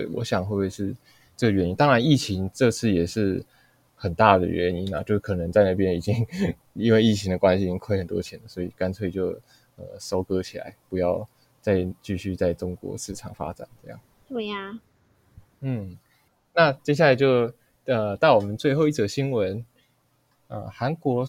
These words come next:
Speaker 1: Terra 双币暴跌逾百美元，价值归零之后，呃，其实看到这个标题就很多字是，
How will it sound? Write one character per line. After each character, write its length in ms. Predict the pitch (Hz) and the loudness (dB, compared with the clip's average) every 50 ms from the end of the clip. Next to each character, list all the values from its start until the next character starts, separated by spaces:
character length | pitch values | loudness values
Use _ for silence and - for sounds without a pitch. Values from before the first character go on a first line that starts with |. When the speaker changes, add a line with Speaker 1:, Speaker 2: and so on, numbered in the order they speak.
| _ _ | _ _
Speaker 1:
Terra 460 | - 135 151 151 151 147 127 110 - - - _ _ _ _ _ _ _ | -6 -2 -2 0 0 0 0 -2 -4 -8 -16 _ _ _ _ _ _ _
双 340 | _ - - 147 143 147 151 | _ -4 -2 -2 0 -2 -2
币 240 | 151 165 156 131 110 | 0 2 2 2 2
暴 280 | - - 135 117 104 | 0 0 0 0 0
跌 360 | - - 98 104 110 110 113 104 110 | -4 -6 -8 -6 -6 -8 -10 -8 -6
逾 140 | 110 117 | -6 -6
百 200 | - - 113 113 | -4 -2 -4 -2
美 140 | 120 120 107 | -2 -4 -6
元， 320 | 101 95 98 101 104 - - | -6 -8 -8 -10 -12 -14 -8
价 220 | - 143 117 101 | -4 -4 -2 -2
值 300 | 98 - - 107 104 110 - | -4 -8 -12 -12 -12 -14 -10
归 200 | _ 127 131 143 | _ -2 -2 0
零 200 | 131 113 98 101 | 0 -2 -6 -8
之 200 | 101 - - 107 | -12 -14 -14 -14
后， 260 | 104 - 120 104 - _ _ _ _ _ _ _ _ _ _ _ _ _ _ _ - | -8 -6 -6 -6 -6 _ _ _ _ _ _ _ _ _ _ _ _ _ _ _ -8
呃， 120 | 127 113 - _ | -8 -8 -8 _
其 200 | - - - 117 | -12 -6 -4 -2
实 200 | 117 123 117 113 | -2 -2 -4 -4
看 160 | - - 131 | -6 -4 -2
到 80 | 117 117 | -2 0
这 100 | 113 120 | -2 -2
个 40 | 110 | 0
标 180 | - 107 104 | 0 0 0
题 200 | 107 - - - - | 0 -2 -10 -16 -6
就 160 | - 101 90 | -4 -4 -4
很 180 | 87 98 87 | -4 -8 -10
多 320 | 82 - 98 92 92 98 104 _ _ _ | -6 -4 -4 -4 -4 -6 -8 _ _ _
字 340 | - - 113 104 95 101 107 _ _ _ _ _ _ _ | -12 -10 -8 -8 -8 -10 -14 _ _ _ _ _ _ _
是， 520 | - - 120 107 98 95 95 98 98 110 | -10 -6 -4 -4 -2 -4 -4 -6 -8 -10